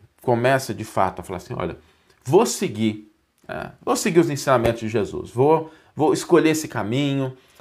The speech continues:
vou, acho que isso é importante pra mim." Quando ele toma essa decisão, o primeiro movimento,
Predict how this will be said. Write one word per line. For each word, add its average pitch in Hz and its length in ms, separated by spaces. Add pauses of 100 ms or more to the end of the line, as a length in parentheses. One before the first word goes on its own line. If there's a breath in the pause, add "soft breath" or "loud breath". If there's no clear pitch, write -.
(160 soft breath)
vou, 120 460
acho - 340
que 135 60
isso 135 160
é 131 60
importante 131 580
pra 107 160
mim." 139 340 (360 loud breath)
Quando 147 180
ele 156 120
toma 185 260
essa - 180
decisão, 117 640 (520 soft breath)
o 170 80
primeiro 185 760
movimento, 120 720